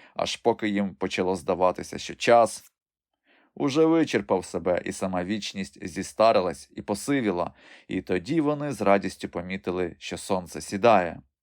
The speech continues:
Один із тих двох унизу перестав хропти. То був індіанець Джо. Він сів, роззирнувся довкола, хмуро посміхнувся, побачивши, що його товариш спить, похиливши голову на коліна, а тоді штурханув його ногою і сказав:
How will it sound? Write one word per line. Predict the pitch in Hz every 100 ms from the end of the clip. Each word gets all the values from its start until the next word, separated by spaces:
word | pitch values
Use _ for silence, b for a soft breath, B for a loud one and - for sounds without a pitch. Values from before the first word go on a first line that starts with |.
| _
Один | 101 104 110
із | 104 -
тих | 107 95
двох | 101 107 104
унизу | 104 107 107 104
перестав | 104 107 - 107
хропти. | 104 117 - 170 139 82 - b b b
То | 175 202
був | 160 156
індіанець | 131 113 117 117 113 95 85
Джо. | 92 95 90 82 _
Він | 90 101 95
сів, | - 127 131 113 101 -
роззирнувся | 160 160 185 170 175 143 123
довкола, | 107 98 - 131 127 120 104 b b b
хмуро | - - 180 151 104
посміхнувся, | 101 - 90 117 151 160 - 143
побачивши, | 101 98 104 - 87 90
що | -
його | 98 90
товариш | 95 107 120 113 -
спить, | - 165 139 98 _ b b
похиливши | 107 98 104 104 92 92
голову | 95 104 104 101 98 107
на | 107
коліна, | 104 110 127 113 92 82 b b b
а | 101
тоді | 110 104 104
штурханув | - 110 104 90 107 147 147
його | 147 151
ногою | 147 143 143 139 120
і | 117
сказав: | - 113 95 98 82